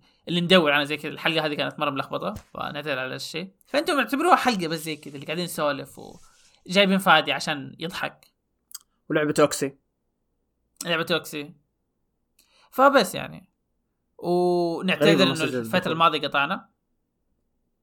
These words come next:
Speaker 1: ونحن ما قطعنا، لكن احنا بنقطع، فانتوا حتسمعوها بعد ما قطعنا. فيعني، نحن نعتذر مقدما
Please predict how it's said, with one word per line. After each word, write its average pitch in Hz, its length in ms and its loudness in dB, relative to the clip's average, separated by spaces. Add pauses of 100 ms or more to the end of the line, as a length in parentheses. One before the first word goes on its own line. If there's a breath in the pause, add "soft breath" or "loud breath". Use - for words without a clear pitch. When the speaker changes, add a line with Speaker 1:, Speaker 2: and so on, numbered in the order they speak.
(1500)
Speaker 1:
ونحن 143 400 -10
ما 185 120 4
قطعنا، 180 360 4
لكن 160 240 0
احنا 160 140 -6
بنقطع، 180 420 2
فانتوا 156 340 -8
حتسمعوها 170 500 -4
بعد 151 160 2
ما 156 80 -6
قطعنا. 147 560 -2
فيعني، 135 460 -10
نحن 151 140 -18
نعتذر 175 560 -4
مقدما 170 680 -6